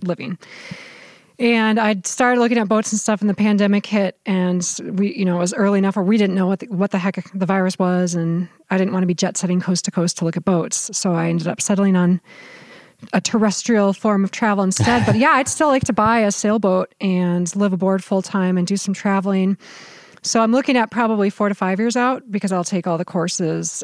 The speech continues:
and get the boat and then have to do a lot of practice, you know, locally. But eventually I would like to do an Atlantic crossing and then s-,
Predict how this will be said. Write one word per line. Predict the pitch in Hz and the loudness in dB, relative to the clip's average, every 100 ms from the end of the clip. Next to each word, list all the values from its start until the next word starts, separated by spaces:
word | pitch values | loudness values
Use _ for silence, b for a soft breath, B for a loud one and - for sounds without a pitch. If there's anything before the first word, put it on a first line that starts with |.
| - | -4
and | 175 170 170 - - _ | -4 -4 -6 -8 -16 _
get | 208 185 | -4 -2
the | 175 | 0
boat | 175 175 - | 0 -2 -4
and | - 185 | -2 0
then | 170 | 2
have | 175 180 | 0 -2
to | - | -4
do | 190 175 | -2 0
a | |
lot | 165 | 0
of | 175 | -2
practice, | - 180 160 - 170 180 - - - | -2 -2 -2 -2 -2 -2 -4 -6 -2
you | 185 | 0
know, | 151 | 0
locally. | 160 202 294 202 180 196 - B B B B | 2 2 2 0 -2 -4 -8 B B B B
But | - | 0
eventually | 202 262 285 226 | 2 2 2 2
I | 185 | 2
would | 180 214 | 2 0
like | 196 180 | 0 -2
to | - 175 | -4 0
do | 190 180 175 | 2 2 2
an | 190 | 0
Atlantic | 190 196 202 202 220 | -2 0 2 2 0
crossing | - 190 185 190 175 170 185 b b b b b b _ _ - | -2 0 0 0 2 2 0 b b b b b b _ _ 0
and | 208 | 2
then | 202 | 4
s-, | 196 - | 2 0